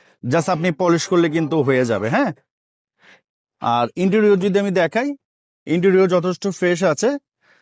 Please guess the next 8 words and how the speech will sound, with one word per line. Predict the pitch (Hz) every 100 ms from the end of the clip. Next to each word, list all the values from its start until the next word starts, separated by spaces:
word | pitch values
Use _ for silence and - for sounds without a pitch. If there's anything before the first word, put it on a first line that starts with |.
| _
আহ, | - 117 123
শুধুমাত্র | 123 175 175 170 185
যদি | 180 175
আপনি | 165
একটু, | 180 156 180 180 170
আহ, | 156 151 147 147 143 127 127 _ _ _ _ - -
পলিশ | 175 180 190 -
করান, | 202 170 254